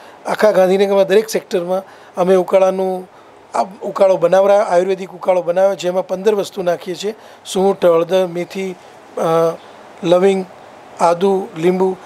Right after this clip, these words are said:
એ બધી વસ્તુ નાખીને ઉકાળો બનાવીએ છીએ અને એ ઉકાળો અમે અઢીસો લોકોને અમે દરરોજ દરેક સેક્ટર વાઇઝ, સોસાયટી વાઇઝ, અ, ત્યાં અમે ઉકાળો પીવડાવીએ છીએ.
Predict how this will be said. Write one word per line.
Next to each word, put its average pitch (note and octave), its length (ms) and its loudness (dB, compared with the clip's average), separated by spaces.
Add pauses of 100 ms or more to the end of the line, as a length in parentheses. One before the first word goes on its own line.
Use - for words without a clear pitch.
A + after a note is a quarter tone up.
(160)
એ A3 40 -4
બધી G#3 160 2
વસ્તુ G3+ 300 2
નાખીને G3 380 0
ઉકાળો G#3 320 0
બનાવીએ E3 320 0
છીએ G#3+ 160 -6
અને G3+ 160 0
એ G3+ 100 4
ઉકાળો G3 420 2 (320)
અમે G3 260 2
અઢીસો G3+ 400 0
લોકોને F#3+ 420 -2
અમે F#3+ 280 -2 (460)
દરરોજ F3+ 380 2 (260)
દરેક G3 220 2
સેક્ટર G3 320 -2
વાઇઝ, F#3+ 200 2
સોસાયટી F#3+ 560 -4
વાઇઝ, F#3+ 200 0 (500)
અ, G3 200 -2
ત્યાં F#3 280 0
અમે F#3+ 220 0 (100)
ઉકાળો F#3 300 0
પીવડાવીએ F#3 480 -2
છીએ. - 180 -12